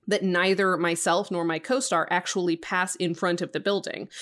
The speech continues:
which meant that we had this completely untouched section of screen that was distracting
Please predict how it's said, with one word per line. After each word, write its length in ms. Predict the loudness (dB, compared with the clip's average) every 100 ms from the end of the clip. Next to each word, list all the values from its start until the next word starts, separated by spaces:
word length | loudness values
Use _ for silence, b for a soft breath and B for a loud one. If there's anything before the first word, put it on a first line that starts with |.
| B
which 160 | -4 0
meant 160 | -2
that 140 | 0 0
we 160 | 0
had 260 | 2 0 2
this 160 | -2 -2
completely 760 | -4 -4 -2 -2 -2 -2 0
untouched 640 | 0 0 0 0 -2 -2 -2
section 500 | 0 0 0 -2 0
of 360 | 0 0 -2 -4
screen 640 | -4 -2 0 2 0 -2
that 140 | -2 0
was 260 | -2 -2
distracting 720 | -4 -4 0 -2 -2 -6 -6